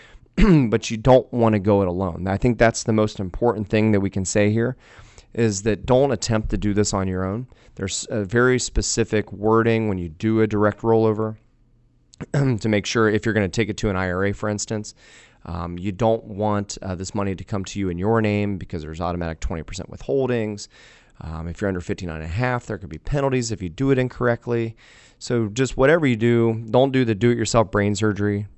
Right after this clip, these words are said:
Uh, do-it-yourself brain surgery, the patient always dies. So, <clears throat> you know, this is what, um, we offer at our firm, Russell Total Wealth and Wellness, our fiduciary advisors can sit down with you,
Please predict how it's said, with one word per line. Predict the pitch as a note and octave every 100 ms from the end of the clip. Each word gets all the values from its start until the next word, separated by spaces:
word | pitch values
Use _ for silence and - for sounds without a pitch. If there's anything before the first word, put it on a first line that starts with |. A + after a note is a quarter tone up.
| E3
Uh, | F#2+ E2+
do-it-yourself | E2+ A2+ A2 - G#2+ G#2+ G#2+
brain | G#2 G2
surgery, | F#2 G#2 G2+ F#2+
the | E2
patient | F2+ -
always | F#2+ G2
dies. | G2 D#2 E2 - _ _ - - _
So, | - A2 F#2 F#2 -
<clears throat> |
you | G3 G#3 D3 G#2
know, | G2+ G#2
this | F#2+ B2 -
is | C#3
what, | C3+ B2+ A#2 - -
um, | A#2 G#2+ G2+ - - - _ _ _ -
we | B2 C3+
offer | A2+ A#2 - C3+
at | A#2
our | B2
firm, | - - - -
Russell | F#2 F#2+ A#2
Total | B2+ B2
Wealth | A#2+ B2+
and | G#2+
Wellness, | A#2 F#2+ E2+
our | G2+
fiduciary | B2 B2+ B2 - A2+ G#2
advisors | F#2+ G2+ A#2+ G2 F2+ - - - -
can | - A#2
sit | - - D3+ B2
down | A2 G#2+ B2+
with | A2+ -
you, | F2+ E2+